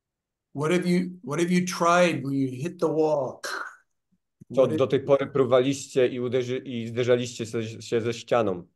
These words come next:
Speaker 1: And what is it that you're, that you're looking for that brings you as, into a s-, a s-, uh, a stream of study,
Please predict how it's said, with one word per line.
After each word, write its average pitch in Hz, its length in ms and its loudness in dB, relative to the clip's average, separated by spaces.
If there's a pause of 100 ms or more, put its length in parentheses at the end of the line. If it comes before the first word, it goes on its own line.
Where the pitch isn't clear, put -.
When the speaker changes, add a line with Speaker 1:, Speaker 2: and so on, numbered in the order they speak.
(800)
Speaker 1:
And 147 300 -4
what 160 160 2
is 196 160 2
it 180 140 -2
that 165 140 2
you're, 143 400 -6 (320)
that - 180 -12
you're 147 180 -4
looking 180 440 0
for 147 560 2 (380)
that 143 380 -4 (640)
brings 160 280 -4
you 165 280 -2
as, 147 220 -6
into 156 440 -4
a 139 120 0
s-, - 320 -4
a 151 120 -4
s-, - 240 -12 (920)
uh, 127 380 -10 (240)
a 147 60 -12
stream 175 480 4
of 147 160 0
study, 160 400 0